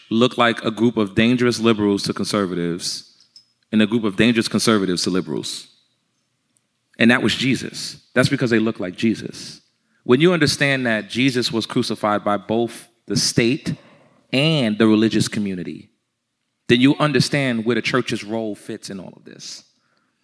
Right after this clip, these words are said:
And so I think as the people of God, we have to ask ourselves, how are we, how are we embodying this message that we preach, this gospel that we preach? How are we, how are we living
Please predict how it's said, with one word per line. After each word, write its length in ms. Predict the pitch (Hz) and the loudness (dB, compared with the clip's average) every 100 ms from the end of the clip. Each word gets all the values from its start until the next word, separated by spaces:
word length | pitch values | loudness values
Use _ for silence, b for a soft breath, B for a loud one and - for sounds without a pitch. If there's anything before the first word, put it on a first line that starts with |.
| - | -6
And 80 | 127 | -2
so 80 | 143 | 2
I 120 | 120 | 2
think 220 | 151 160 | 2 0
as 140 | 131 131 | 0 -2
the 80 | 127 | -2
people 300 | 156 - 120 | -2 -2 -4
of 120 | 104 | 0
God, 420 | 123 147 123 107 | 0 2 0 0
we 100 | 127 | -2
have 160 | 139 - | -2 -4
to 60 | |
ask 280 | 117 123 - | -6 -6 -6
ourselves, 760 | 113 110 110 104 101 - - b b b b | -8 -8 -8 -8 -8 -10 -14 b b b b
how 360 | - 143 160 | -2 2 2
are 120 | 170 | 2
we, 520 | 143 135 123 117 113 - _ _ _ - | 0 0 -2 -4 -6 -12 _ _ _ -4
how 200 | 147 165 | 0 2
are 60 | |
we 140 | 156 147 | 2 0
embodying 580 | 117 123 131 135 127 | 2 2 2 0 -2
this 200 | 117 113 | -4 -4
message 380 | 113 117 117 107 | -4 -6 -6 -8
that 200 | 101 107 | -6 -8
we 120 | 107 | -8
preach, 400 | 107 - 110 98 | -10 -8 -8 -8
this 160 | - 104 | -8 -6
gospel 480 | 104 110 120 - 110 | -4 -4 -4 -6 -6
that 200 | 107 - | -6 -8
we 100 | 101 | -10
preach? 580 | - 101 95 - - - b b b | -10 -12 -12 -14 -16 -16 b b b
How 220 | - 151 | 0 2
are 60 | 165 | 2
we, 140 | 147 | -2
how 300 | - 135 160 | -2 0 0
are 60 | 170 | 2
we 160 | 151 131 | 0 0
living 840 | 120 120 131 131 113 98 90 - | -2 0 0 0 -2 -4 -10 -16